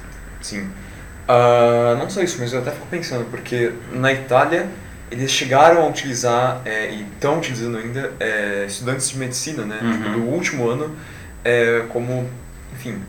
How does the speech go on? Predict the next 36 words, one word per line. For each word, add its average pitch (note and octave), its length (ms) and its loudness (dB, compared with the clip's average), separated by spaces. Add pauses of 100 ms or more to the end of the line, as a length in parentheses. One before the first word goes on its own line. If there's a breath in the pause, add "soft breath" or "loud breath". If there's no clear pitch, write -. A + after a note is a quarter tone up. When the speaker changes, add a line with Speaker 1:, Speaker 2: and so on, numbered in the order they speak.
(260)
Speaker 1:
pra A#2+ 140 6
aumentar D#3+ 380 10
o F#3+ 80 8
Speaker 2:
É, G#3+ 40 4
Speaker 1:
pessoal F#3+ 400 6
também C3+ 220 0
no C#3 60 -4
combate D3+ 240 2
à A#2+ 40 10
Speaker 2:
anteciparam B2 440 10
Speaker 1:
doença. D3+ 160 10
Speaker 2:
a - 20 0
formatura, C3+ 460 4
bem A2+ 160 2
lembrado, A#2 320 2
Speaker 1:
Sim, C3+ 240 2
Speaker 2:
né? B2+ 120 0
Speaker 1:
aqui G#3 480 0
eu E3+ 120 8
acho - 300 4
que, D#3 560 -8
você D3 140 2
acha D#3 140 2
que - 120 -8
isso C#3+ 120 -4
é C#3 40 -2
uma C3 80 -4
possibilidade? G#2+ 520 -4
Você C3 60 -10
acha A2+ 100 -6
que - 60 -10
eles - 80 -14
podem A2 220 -8
fazer G#2 180 -8
isso G2+ 120 -8
também? F#2+ 180 -8